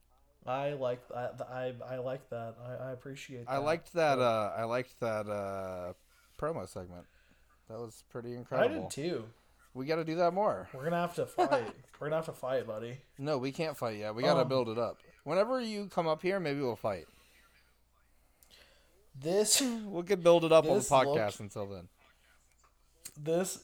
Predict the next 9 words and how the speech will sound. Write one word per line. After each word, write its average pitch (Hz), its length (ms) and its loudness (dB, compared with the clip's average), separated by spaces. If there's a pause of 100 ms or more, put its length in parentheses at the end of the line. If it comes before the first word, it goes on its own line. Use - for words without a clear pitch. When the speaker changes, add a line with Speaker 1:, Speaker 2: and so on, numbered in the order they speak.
Speaker 1:
this 170 360 0
match, 147 500 2
speaking 160 300 -4
of 135 120 -6
fights, 131 640 2 (460)
this 214 220 -2
match 190 340 4
looked 190 220 0
like 185 340 4